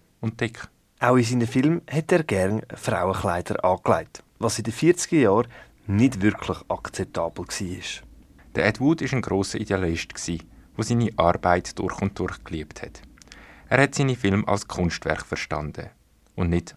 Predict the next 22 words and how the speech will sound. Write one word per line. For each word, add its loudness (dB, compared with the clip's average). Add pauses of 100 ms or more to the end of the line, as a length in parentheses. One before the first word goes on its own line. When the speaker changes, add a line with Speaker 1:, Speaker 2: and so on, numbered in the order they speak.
Speaker 1:
als -6
Trash-Movies. -2 (260)
So 0
hat 0
er -4
sich -4
von -8
vielen 0
Leuten -2
missverstanden -4
gefühlt, -8 (280)
die -4 (260)
über -4
seine -2
Filme -4
gelacht -8
haben. -16 (280)
Speaker 2:
Als 0
seine 2
Lebensgeschichte -2
sieht -2
er 4